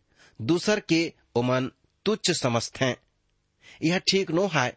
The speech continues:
बहुत मनखे मन जोन ऐसन समझथे, ओमन के जीवन न तो स्वयं ठीक रहे, परंतु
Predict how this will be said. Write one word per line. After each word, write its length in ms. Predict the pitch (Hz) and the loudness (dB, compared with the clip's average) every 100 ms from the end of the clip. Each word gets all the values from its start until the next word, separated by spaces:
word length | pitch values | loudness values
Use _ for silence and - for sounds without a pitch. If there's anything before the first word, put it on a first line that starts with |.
| _ _ _ _ _ _ _ _ _ - | _ _ _ _ _ _ _ _ _ -2
बहुत 340 | 127 226 240 | 2 2 2
मनखे 300 | 185 185 208 | -2 0 0
मन 280 | 185 170 175 _ - | 2 0 -2 _ -4
जोन 280 | 131 143 - | 0 0 -2
ऐसन 320 | 117 120 143 139 | -2 -2 -2 -4
समझथे, 640 | - 110 113 - 120 117 - _ _ _ - - | -4 -2 -2 -2 -4 -4 -8 _ _ _ -20 -4
ओमन 220 | 160 196 220 - | 0 0 -2 -2
के 100 | 180 | -2
जीवन 420 | 120 143 160 170 - _ - | 0 2 0 -2 -10 _ -2
न 140 | 139 | -2
तो 180 | 160 175 | 0 -2
स्वयं 480 | - - 156 190 165 | -2 0 2 2 -2
ठीक 520 | - _ - 143 - | -12 _ -2 0 0
रहे, 240 | 160 156 170 _ _ _ _ _ _ _ - | 0 0 -2 _ _ _ _ _ _ _ 0
परंतु 520 | 185 220 - 214 - | 2 2 0 -2 -2